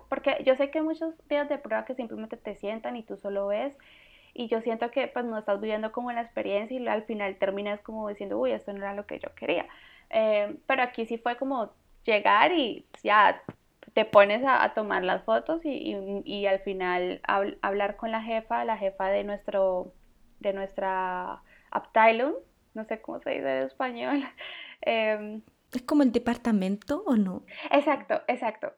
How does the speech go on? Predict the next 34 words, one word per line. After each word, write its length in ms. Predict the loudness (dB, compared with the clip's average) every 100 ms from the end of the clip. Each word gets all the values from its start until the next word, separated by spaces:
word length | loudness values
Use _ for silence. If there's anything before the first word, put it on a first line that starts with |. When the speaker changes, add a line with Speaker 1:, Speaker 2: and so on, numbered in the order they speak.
| 0
Speaker 1:
el 160 | 4
departamento 720 | 4 4 4 4 4 2 0 -2
de 100 | -2
fotografía. 640 | -4 -4 -2 -2 -2 -8 -8 -14 -10 0
Entonces, 880 | 2 2 2 0 2 4 6 6 2 -4 -4
em, 420 | 0 2 0 -4
ya 180 | 2 4
al 100 | 4
final 200 | 2 -2
de 80 | 0
la 120 | 0
jornada 500 | -2 -6 -6 -4 -4
uno 180 | -4 -4
se 100 | -6
sienta 280 | -8 -6 -4
a 20 |
hablar 240 | -2 -4
con 180 | -6 -2
ella 360 | 0 0 -2 -4
y 80 | -4
ella 140 | -6
te 120 | -8
pregunta 520 | -6 -6 -4 -6 -6 -6
si 120 | -6
te 160 | -4 -6
gustó, 340 | -6 -8 -8
si 120 | -6
realmente, 680 | -4 -2 -2 -6 -8 -8 -8 -10 -20 _ -4
eh, 520 | 0 0 0 -4 -8 -6
sientes 340 | -4 -2 -2
que 100 | -2
es 60 | -4
lo 160 | -2 -2
tuyo, 720 | -2 0 0 0 0 0 -2